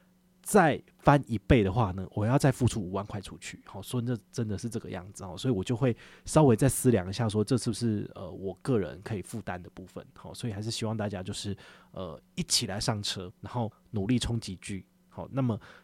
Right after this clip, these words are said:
只要九月三十号以前达到四千人，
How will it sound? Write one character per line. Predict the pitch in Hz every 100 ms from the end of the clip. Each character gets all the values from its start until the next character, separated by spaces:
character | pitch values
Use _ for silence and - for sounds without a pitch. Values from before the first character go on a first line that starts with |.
| _ -
只 | 117 110
要 | 147 127 98 - _ _ _ _ _
九 | 127
月 | 123
三 | 160
十 | 139
号 | 139
以 |
前 | 107 101
达 | 95 98
到 | 135 110
四 | 98 - 120
千 | - 98
人， | 101